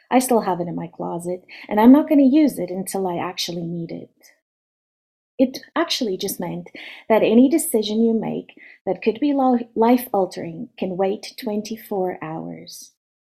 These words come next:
Had my friend waited twenty-four hours, perhaps I could have told her that my life is better because she was in it, that things will get better,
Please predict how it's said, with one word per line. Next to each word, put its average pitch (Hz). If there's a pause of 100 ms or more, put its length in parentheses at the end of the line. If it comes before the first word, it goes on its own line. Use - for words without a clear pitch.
(320)
Had 254
my 302
friend 254
waited 208
twenty-four 190
hours, 175 (480)
perhaps 262
I 233
could 226
have 196
told 214
her 190
that 190
my 240
life 175
is 175
better 175
because 190
she 214
was 208
in 220
it, - (800)
that 233
things 262
will 240
get 233
better, 226